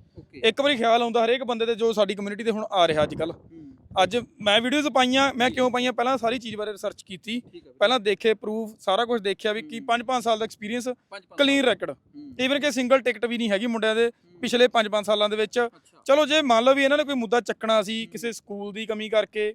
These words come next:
Speaker 1: ਹੂੰ।
Speaker 2: ਕਿਸੇ ਐਗਜ਼ਾਮੀਨਰ ਦੀ ਕਮੀ ਕਰਕੇ, ਵੀ ਪੈਸੇ ਦੇ ਕੇ ਬਣਾਇਆ ਜੀ, ਡਿਸਓਨੈਸਟੀ ਕੀਤੀ,
Speaker 1: ਹੂੰ।
Speaker 2: ਇਹਨਾਂ ਨੂੰ ਪੰਜ ਸਾਲਾਂ ਬਾਅਦ ਯਾਦ ਆਈ ਡਿਸਓਨੈਸਟੀ।
Speaker 1: ਹੂੰ।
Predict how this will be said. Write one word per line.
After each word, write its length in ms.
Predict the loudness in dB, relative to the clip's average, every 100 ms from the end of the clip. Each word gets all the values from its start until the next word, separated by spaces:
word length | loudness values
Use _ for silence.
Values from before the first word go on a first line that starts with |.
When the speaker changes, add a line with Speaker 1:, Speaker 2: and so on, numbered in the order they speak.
| _
Speaker 1:
ਹੂੰ। 260 | -20 -16 -8
Speaker 2:
ਕਿਸੇ 180 | -2
ਐਗਜ਼ਾਮੀਨਰ 500 | -2 0 -2 0 -2
ਦੀ 120 | -2 -4
ਕਮੀ 220 | -6 0
ਕਰਕੇ, 280 | 0 0 -6
ਵੀ 80 |
ਪੈਸੇ 400 | -4 0 2 0
ਦੇ 120 | -2 -4
ਕੇ 100 | -2
ਬਣਾਇਆ 280 | 0 0
ਜੀ, 80 | -2
ਡਿਸਓਨੈਸਟੀ 500 | -6 -8 -10 -10 -12
ਕੀਤੀ, 420 | -10 -10 -8 -8 -10 _
Speaker 1:
ਹੂੰ। 160 | -16 -10
Speaker 2:
ਇਹਨਾਂ 100 | -8
ਨੂੰ 100 | -6
ਪੰਜ 200 | -8 -4
ਸਾਲਾਂ 260 | -2 0
ਬਾਅਦ 160 | 0 0
ਯਾਦ 200 | 0 0
ਆਈ 80 | -4
ਡਿਸਓਨੈਸਟੀ। 480 | -8 -12 -12 -16
Speaker 1:
ਹੂੰ। 480 | -20 -20 -20 -20 -12